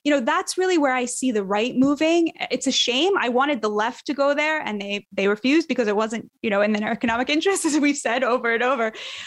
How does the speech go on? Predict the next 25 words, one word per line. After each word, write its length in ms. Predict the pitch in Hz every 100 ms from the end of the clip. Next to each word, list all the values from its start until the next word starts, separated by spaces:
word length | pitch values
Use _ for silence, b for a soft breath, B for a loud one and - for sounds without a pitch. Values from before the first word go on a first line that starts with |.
| B
Um, 260 | 240 233 226
but 240 | 262 247
so 180 | 262 311
to 160 | - 330
me, 180 | 370 403
that's, 280 | 349 415 -
that's, 220 | 392 -
like, 140 | 440 320
an 100 | 247
exciting 580 | - - 269 302 262
thing 280 | 247 269 277
to 120 | 269
be 120 | 190 208
happening, 540 | 220 277 240 202 196
even 200 | 226 262
though 140 | 247 214
I 140 | 220
still 220 | - 254
consider 280 | 247 254 302
myself 340 | 262 233 226
of 180 | - 190
the 100 | 202
left. 340 | 196 247 285 -
But 120 | 208
I, 200 | 226